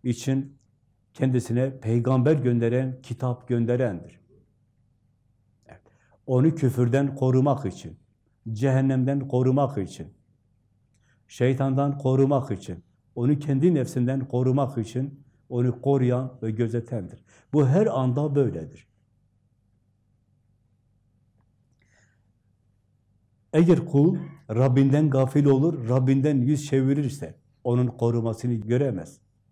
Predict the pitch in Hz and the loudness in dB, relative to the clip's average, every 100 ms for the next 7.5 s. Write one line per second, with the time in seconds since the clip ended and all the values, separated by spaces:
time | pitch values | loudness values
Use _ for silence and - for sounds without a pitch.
0 | _ _ _ _ _ _ _ _ _ _ | _ _ _ _ _ _ _ _ _ _
1 | _ _ _ 113 120 127 131 127 127 143 | _ _ _ 2 2 2 2 2 2 2
2 | 135 135 139 135 135 120 127 127 123 139 | 2 2 0 -2 -2 0 0 0 -2 -2
3 | 131 123 135 123 123 120 123 123 120 139 | -2 -2 -4 -2 -2 -4 -4 -2 0 -2
4 | 107 82 - _ _ _ _ _ _ _ | -4 -10 -18 _ _ _ _ _ _ _
5 | _ _ _ _ _ _ _ _ _ _ | _ _ _ _ _ _ _ _ _ _
6 | _ _ 123 135 185 143 123 110 123 120 | _ _ 2 4 6 4 2 2 0 0
7 | 120 123 131 139 | 0 2 2 0